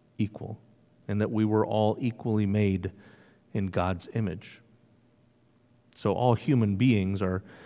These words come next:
equally human. And some would say, because of that, they have inherent dignity that other human beings ought to support, ought to care for.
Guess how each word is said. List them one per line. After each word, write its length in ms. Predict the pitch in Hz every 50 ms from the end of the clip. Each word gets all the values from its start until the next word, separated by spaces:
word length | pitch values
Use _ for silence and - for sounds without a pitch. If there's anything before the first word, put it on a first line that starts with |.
| - - - _ _ -
equally 420 | - 135 - - 110 104 107 104
human. 380 | 90 - 151 147 117 85 76 76 - - - - _ _ _ _ _ _ _ _ _ _ _ _ _ _ _ _ _ _ _ _ _ _ _ _ _ _ _ _ _ _ _ _ _ _ _ _ _ _ _ _ _ _ _ _ _ _ _ _ _ _ _ _ _ _ _ _ _ _ _ _ - - - - - - -
And 320 | 208 139 98 95 117 156 - - - -
some 240 | - - 104 95 92
would 160 | 92 90 87
say, 400 | - - 104 87 87 104 113 139 131 113 101 - - - -
because 400 | - 95 90 - - 117 113 98
of 120 | 101 90 90
that, 340 | 87 87 120 - 143 113
they 140 | - 92 92
have 400 | 87 98 95 92 92 87 - - - - _ - - - - - - - _ _ _ _ _ _ _ _ _ _ _ _ _ _ _ _ _ _ _ _ _ - 196
inherent 580 | 160 110 87 87 82 - 123 120 117 113 110 92
dignity 540 | - 110 107 113 120 117 113 - 127 127 131
that 200 | 117 104 101 - - - - - -
other 200 | 110 107 117 113
human 340 | 110 - - 123 120 113 110 101
beings 340 | 110 113 117 120 113 101
ought 280 | - 101 113 127 - -
to 100 | - 120
support, 500 | - - 139 127 - - 180 - 131 -
ought 180 | 80 92 - -
to 100 | 113 -
care 240 | - - 131 151
for. 340 | 131 - - 101 - - -